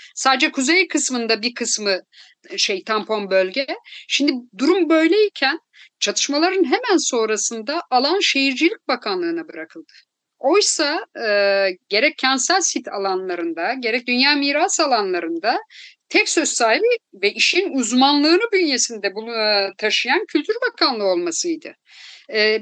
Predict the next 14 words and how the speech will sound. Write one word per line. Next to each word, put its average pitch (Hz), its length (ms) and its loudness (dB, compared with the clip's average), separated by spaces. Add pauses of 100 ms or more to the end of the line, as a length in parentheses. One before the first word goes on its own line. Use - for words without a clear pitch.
bir 415 200 2
küçük - 300 -4
örnek 190 480 0
vereyim. 190 360 0
Sorunun 247 600 0
nedenini 247 640 2
aslında 240 380 -4
çok 277 240 -6
iyi 240 80 0
açıklayan. 190 680 -6 (500)
Kültür 392 320 2
Bakanlığı'nın 311 640 2
elemanları 302 720 2
alanda 294 500 2